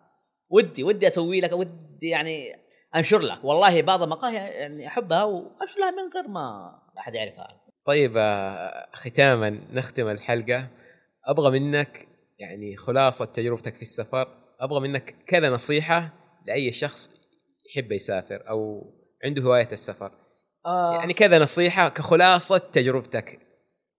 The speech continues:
Speaker 1: والله ما أدري، بس، آه، قل له
Speaker 2: يعني أشياء مهمة تشوفها ضرورية جدًا لأي واحد يبغى يسافر. يعني أنا
Speaker 1: ما، ما
Speaker 2: جيت
Speaker 1: أقدر أقول إلا كلمة يمكن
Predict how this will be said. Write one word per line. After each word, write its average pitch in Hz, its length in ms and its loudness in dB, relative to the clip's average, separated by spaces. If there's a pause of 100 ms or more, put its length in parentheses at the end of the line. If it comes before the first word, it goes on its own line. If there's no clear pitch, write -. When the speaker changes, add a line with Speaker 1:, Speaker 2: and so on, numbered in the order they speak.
(140)
Speaker 1:
والله 240 380 -4
ما 254 160 -4
أدري، 233 180 -6
بس، 233 320 -10
آه، 214 400 -6
قل 220 120 -6
له 202 260 -4
Speaker 2:
يعني - 200 -6
أشياء 151 240 0
مهمة 160 320 4
تشوفها 143 480 0
ضرورية 127 480 2
جدًا 120 280 -2
لأي 151 280 4
واحد 143 220 4
يبغى 123 160 2
يسافر. 104 420 -8 (1080)
يعني 135 240 2
أنا 170 100 4
Speaker 1:
ما، 214 80 6
ما 220 100 8
Speaker 2:
جيت 202 100 4
Speaker 1:
أقدر 202 100 6
أقول 208 120 4
إلا 185 220 6
كلمة 185 300 8
يمكن 180 220 -2